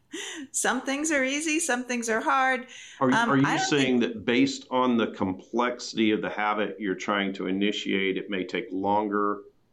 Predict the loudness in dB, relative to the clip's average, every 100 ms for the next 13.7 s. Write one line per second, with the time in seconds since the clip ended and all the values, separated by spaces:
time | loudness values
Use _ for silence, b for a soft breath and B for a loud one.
0 | _ -2 0 0 -2 -6 -8 -6 2 4
1 | 4 2 2 0 -2 -14 _ -2 0 2
2 | 0 -2 -4 -2 -2 -2 -2 -2 -2 -2
3 | -4 -12 -16 -8 -8 -8 -6 -6 -2 0
4 | 2 2 2 2 2 0 -2 -2 0 0
5 | -2 -6 -6 -8 -6 -6 -6 -8 -10 -10
6 | -14 _ _ _ _ -2 -2 -2 -4 -4
7 | -4 -4 -4 -6 -10 -12 -4 -4 -2 0
8 | 0 2 0 0 -4 -2 0 2 2 2
9 | 0 0 0 0 -2 -4 -4 -8 B B
10 | B -2 0 2 2 2 2 0 -2 -6
11 | -6 -4 -2 -2 -4 -6 -10 _ _ _
12 | -4 -2 -2 -6 -10 -14 _ _ _ _
13 | B B B B 0 0 0